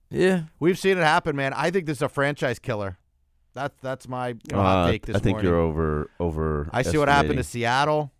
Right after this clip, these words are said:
Speaker 2: That was a franchise killer.
Speaker 1: The Ne-, Falcons have never been
Speaker 2: Atlanta
Speaker 1: the
Speaker 2: was a
Speaker 1: same.
Speaker 2: franchise
Speaker 1: Twenty-eight three.
Speaker 2: killer. Yep.
Speaker 1: Yeah.
Speaker 2: And you saw, man, look, they had to break everything up over there. You don't come back from these things so easily.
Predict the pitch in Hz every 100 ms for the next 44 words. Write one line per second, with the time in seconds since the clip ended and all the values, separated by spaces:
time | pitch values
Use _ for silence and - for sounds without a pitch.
0 | _ _ _ _ _ _ _ _ _ 110
1 | 143 139 139 147 139 131 147 135 131 165
2 | 139 143 143 127 120 - - - 139 147
3 | 151 120 131 139 135 139 135 143 143 143
4 | 143 139 139 - 139 139 135 143 139 139
5 | 143 147 147 131 127 147 143 _ _ _
6 | _ _ - 104 113 320 - 208 202 285
7 | 320 - 240 240 226 233 247 233 220 285
8 | 302 - 311 170 120 87 _ _ _ -
9 | 247 339 - 254 170 185 254 269 165 117
10 | - 107 90 82 - - - 147 127 117
11 | 101 104 90